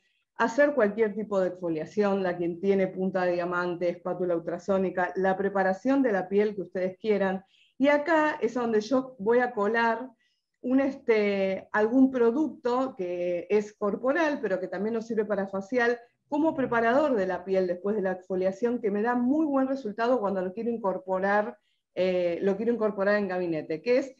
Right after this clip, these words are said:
este producto que muchos de ustedes conocen, que es la lactoglucoemulsión. Esta lactoglucoemulsión viene por trescientos y viene por, eh, ciento veinte. Es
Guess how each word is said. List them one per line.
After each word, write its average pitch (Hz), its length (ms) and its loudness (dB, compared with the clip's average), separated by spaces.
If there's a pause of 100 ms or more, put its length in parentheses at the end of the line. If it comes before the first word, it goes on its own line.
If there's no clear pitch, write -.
(180)
este 254 220 -2
producto 233 440 0
que 202 100 2
muchos 247 500 2
de 180 60 -8
ustedes 190 420 -2
conocen, 202 500 -2
que 208 140 2
es 220 60 -2
la 214 340 0 (180)
lactoglucoemulsión. 208 1700 0 (600)
Esta 277 240 4
lactoglucoemulsión 262 1080 4
viene 285 220 0
por 226 180 -2
trescientos 277 640 -2
y 208 60 -2
viene 226 240 0
por, 233 500 2 (220)
eh, 180 360 0
ciento 220 440 0
veinte. 240 680 0 (760)
Es 233 320 -2